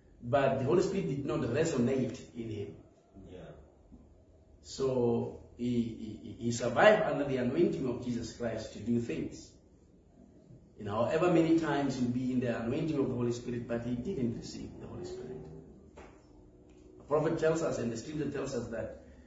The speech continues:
Speaker 1: he was not there when they received the promise of the Father.
Speaker 2: Yeah.
Speaker 1: So it's, it's very important for us to understand that, because in the message, we can say all kind of things and then not actually take the whole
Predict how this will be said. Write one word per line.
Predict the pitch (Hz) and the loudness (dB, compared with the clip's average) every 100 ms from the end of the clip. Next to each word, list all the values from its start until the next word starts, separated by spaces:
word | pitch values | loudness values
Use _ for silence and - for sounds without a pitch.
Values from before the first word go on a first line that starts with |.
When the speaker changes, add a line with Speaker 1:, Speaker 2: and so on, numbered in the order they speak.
| - | -8
Speaker 1:
he | - | 0
was | 123 165 165 | 6 6 8
not | 202 196 | 6 6
there | 139 123 | 2 2
when | 117 117 | 2 2
they | 113 110 | 2 0
received | 110 - 123 107 | -6 -6 -4 -4
the | 107 | -4
promise | - 117 113 | -2 0 0
of | 104 | -2
the | 117 | -8
Father. | - 110 - - - - | -8 -10 -10 -14 -20 -20
Speaker 2:
Yeah. | - 104 107 - - - - | -14 -12 -10 -12 -14 -14 -14
Speaker 1:
So | - 135 131 117 123 | -4 2 4 2 2
it's, | 117 - | -2 -4
it's | - | -6
very | - 170 180 | 6 8 8
important | 156 147 147 135 | 6 4 2 0
for | 131 | 0
us | 120 | -2
to | - | -2
understand | 127 120 120 120 107 | -2 -2 -2 -2 -2
that, | 107 98 - | -4 -6 -8
because | 117 120 120 - - - | -6 -4 -4 -6 -12 -6
in | 123 | -2
the | 120 | 2
message, | 120 175 170 165 160 - - - - | 2 2 2 0 -2 -4 -8 -10 -4
we | 123 | 2
can | 139 - | 2 2
say | 180 175 | 6 6
all | 160 | 8
kind | 175 156 147 | 6 4 4
of | 143 | 2
things | - 160 208 - - | 2 2 2 0 -4
and | 123 113 | -2 2
then | 117 113 117 | 4 4 4
not | 139 - 143 | 2 0 -2
actually | 123 131 123 | 0 0 0
take | 127 123 123 - - - - - | 0 0 -2 -8 -16 -20 -10 -2
the | 113 | 0
whole | - 151 151 147 | 4 6 8 8